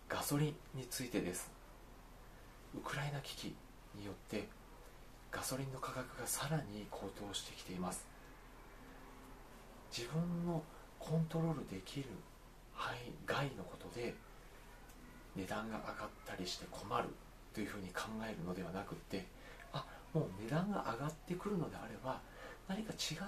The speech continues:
うものに置き換えられないかな、違う技術を自分が見つけられる機会ではないのかなっていうふうな、いい機会になると思います。まず最初は、違うものに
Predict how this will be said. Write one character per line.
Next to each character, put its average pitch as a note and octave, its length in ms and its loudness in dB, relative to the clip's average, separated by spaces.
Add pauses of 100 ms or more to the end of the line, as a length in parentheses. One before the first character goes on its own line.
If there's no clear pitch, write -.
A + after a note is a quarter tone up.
う A#3+ 60 -2
も B3 160 2
の F3+ 60 6
に G#2+ 80 0
置 - 100 -2 (100)
き - 140 -2
換 A#3 160 4
え - 40 4
ら A#3+ 40 2
れ A#3 60 -2 (180)
な D#3+ 60 2
い - 20 -6
か F#2 140 -4
な、 F#2 80 -2 (800)
違 - 140 2 (180)
う F3+ 40 6
技 F#3 60 4
術 - 380 -2
を A#2+ 160 4 (280)
自 C3 140 4
分 D#3 140 10
が E3 100 8
見 A#2+ 220 0
つ - 80 -6
け F3+ 100 6
ら F3+ 100 8
れ F3+ 60 2
る G3+ 60 0 (200)
機 - 140 -4
会 C#3 160 6
で C3 100 2
は G#2+ 60 4
な A#2 140 2
い A#2 80 -2
の G2 80 6
か F#2 160 2
な F2+ 60 0
っ - 20 -4 (420)
て C3+ 120 -4
い - 20 -2
う - 20 -4
ふ D3 160 2
う C#3+ 40 4
な、 G#2+ 140 2 (480)
い F3 200 6
い - 20 6
機 - 160 -8
会 - 220 -4 (480)
に C#3+ 180 4 (320)
な A2+ 140 4
る A2+ 80 4
と G2 80 4
思 F2+ 100 8
い F2 60 6
ま F2+ 120 2
す。 - 200 0 (840)
ま G3 80 4
ず F#3+ 140 0
最 E3+ 320 4
初 - 180 4 (100)
は、 F#3+ 200 6 (1300)
違 - 180 6
う F#3 60 2 (220)
も G3+ 140 6
の F#3+ 100 8
に D#3+ 100 6